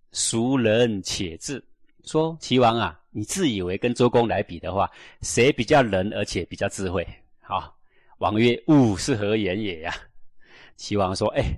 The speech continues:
你说这什么话？我怎么敢跟周公比啊？周公何许人也啊？”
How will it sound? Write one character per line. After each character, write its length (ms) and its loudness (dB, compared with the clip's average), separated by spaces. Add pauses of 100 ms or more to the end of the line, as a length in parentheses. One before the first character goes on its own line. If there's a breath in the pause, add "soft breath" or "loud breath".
(160)
你 80 -8
说 200 2
这 120 4
什 180 0
么 80 2
话？ 460 4
我 80 4
怎 160 -2
么 100 -2
敢 220 -4
跟 180 2
周 220 4
公 220 4 (100)
比 180 -8
啊？ 120 -12
周 140 -2
公 160 0
何 160 0
许 200 -4
人 200 -4
也 220 -4
啊？” 100 -18